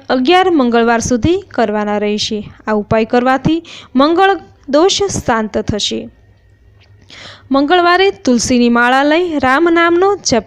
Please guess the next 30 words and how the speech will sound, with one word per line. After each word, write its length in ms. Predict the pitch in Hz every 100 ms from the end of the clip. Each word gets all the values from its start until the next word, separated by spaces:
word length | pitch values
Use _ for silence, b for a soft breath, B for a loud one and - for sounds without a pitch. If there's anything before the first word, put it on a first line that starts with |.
| -
કરો. 320 | 220 214 240 - _ _
તુલસીની 460 | 226 214 247 233 226
માળા 400 | 233 247 269 285 B B -
ઓછામાં 580 | 269 - 392 392 392 320
ઓછા 440 | 370 - 381 320 - 233
એકસો 400 | - - 233 -
એક 240 | 262 277
વાર 300 | 320 349 359 - -
કરવાની 440 | 247 220 214 214 214
રહેશે. 460 | 220 220 226 226 B B B -
આમ 200 | 233 233
કરવાથી 580 | 247 254 269 262 311 330
ઘરમાં 420 | - 226 226 233
સુખ 420 | - 330 370 381
અને 340 | 349 269 330
સમૃદ્ધિ 560 | 370 269 226 214 214 233
રહેશે. 460 | 220 220 - 220 233 b b b 220
માળા 260 | 233 226
જપતી 420 | 226 247 233 277 277
વખતે 360 | 277 - 311
ધ્યાનમાં 500 | 330 254 226 226 233
રાખો 420 | 240 247 311 330 B B B -
કે 100 | 269
તમારો 440 | 277 285 339 381
ચહેરો 400 | 381 370 381 392
પૂર્વ 360 | 392 262 233 233
દિશા 340 | 226 - 262
તરફ 440 | 262 320 370 370 381
હોવો 400 | - 254 214 214
જોઈએ. 460 | 226 226 233 233